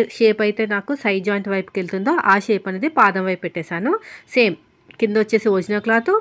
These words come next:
పైన వచ్చేసి టూ లేయర్స్ ఉన్న లైనింగ్ క్లాత్ అయితే పైన పెట్టి ఇలాగ స్టిచ్ వేశాను. ఇప్పుడు ఇలాగ ఓపెన్ చేసేసుకుని టాప్ స్టిచ్ అయితే వేసేసేయండి. చూడండి ఎలాగైతే టాప్ స్టిచ్ వేసినానో అలాగా మొత్తం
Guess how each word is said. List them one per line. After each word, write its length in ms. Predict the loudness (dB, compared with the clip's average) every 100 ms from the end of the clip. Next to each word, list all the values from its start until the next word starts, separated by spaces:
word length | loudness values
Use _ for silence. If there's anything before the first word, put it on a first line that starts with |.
| 0
పైన 180 | -2 -2 -4
వచ్చేసి 240 | -8 -8 -4
టూ 80 | -2 0
లేయర్స్ 280 | 0 -2 -2
ఉన్న 120 | 0 0 -2 _ _ _ _ _ _ _ _ _ _ -2
లైనింగ్ 320 | 0 2 2
క్లాత్ 200 | 0 2 0
అయితే 200 | 0 0 0 -8 _ _
పైన 220 | 0 0 0
పెట్టి 140 | -4 0
ఇలాగ 200 | 0 0 -2
స్టిచ్ 200 | -4 -4
వేశాను. 320 | -4 -4 -8 -12 _ _ -8
ఇప్పుడు 160 | -2 2
ఇలాగ 280 | 2 2 0 -4 -6
ఓపెన్ 240 | -4 0 2
చేసేసుకుని 460 | 0 0 -4 -2 -2 -2 _
టాప్ 220 | 4 4 2
స్టిచ్ 200 | -6 -4
అయితే 140 | -2 2 2
వేసేసేయండి. 540 | 2 -4 -6 -8 -10 -16 _ _ _ _ _
చూడండి 320 | -2 -2 -2 -2
ఎలాగైతే 360 | -2 -2 -4 -2
టాప్ 160 | -2 -2
స్టిచ్ 180 | -10 -8
వేసినానో 400 | -8 -6 -6 -4 -2 -2
అలాగా 280 | -2 -4 -10 _ _ _ _ _ _ _ _ _ _ -20 _ -6
మొత్తం 260 | 0 0